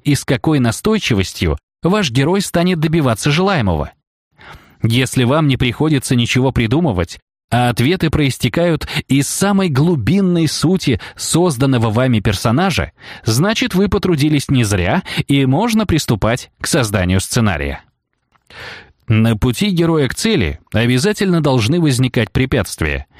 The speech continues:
Чем сложнее эти препятствия, тем интереснее зрителю наблюдать. Цель героя должна быть обоснованной, понятной,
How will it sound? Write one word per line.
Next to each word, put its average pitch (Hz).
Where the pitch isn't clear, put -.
Чем 120
сложнее 117
эти 117
препятствия, 104
тем 226
интереснее 170
зрителю 101
наблюдать. 98
Цель 127
героя 127
должна 113
быть 131
обоснованной, 113
понятной, 110